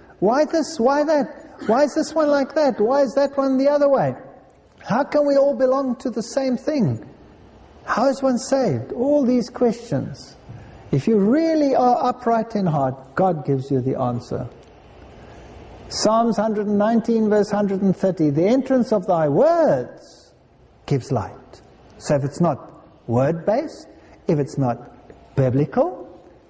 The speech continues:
then that light is not necessarily from God.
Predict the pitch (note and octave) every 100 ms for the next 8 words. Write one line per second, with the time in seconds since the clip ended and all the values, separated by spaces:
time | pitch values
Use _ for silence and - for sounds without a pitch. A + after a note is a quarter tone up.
0 | - D#3 F3 G3 D3+ A3 E3+ - B2+ E3
1 | D#3 - C3+ - C#3 - C3 A#2+ A2+ B2
2 | - - - - - D#3 D#3+ D3 A2 F#2